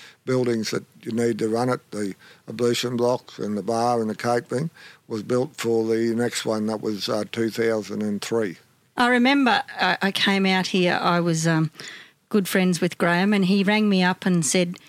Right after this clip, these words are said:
Speaker 2: "Shorty," and I'll preface that, that he was the only person I would let call me Shorty.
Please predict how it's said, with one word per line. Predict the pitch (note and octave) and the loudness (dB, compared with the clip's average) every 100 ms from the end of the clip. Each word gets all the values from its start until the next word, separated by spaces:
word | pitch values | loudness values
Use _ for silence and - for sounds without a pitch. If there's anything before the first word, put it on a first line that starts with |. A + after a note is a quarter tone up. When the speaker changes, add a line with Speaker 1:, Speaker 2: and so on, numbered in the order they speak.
| _ | _
Speaker 2:
"Shorty," | - - A#3 G#3+ F3+ F#3+ A3+ | 0 2 4 4 4 2 4
and | F#3+ | 4
I'll | F3+ E3+ - _ - | 2 0 -2 _ -4
preface | A3 - F3 | -2 0 -2
that, | - F3 - | -2 -4 -2
that | E3+ | -4
he | - G3 | 0 2
was | F3 | 2
the | E3 - | 0 0
only | G3 F#3 | 2 2
person | E3 - E3 - E3+ | 0 0 0 2 2
I | |
would | D#3+ E3+ | 2 2
let | F3 - | 0 -2
call | - F#3 | -2 2
me | - | 2
Shorty. | - F3 E3 G#3+ | 2 2 2 2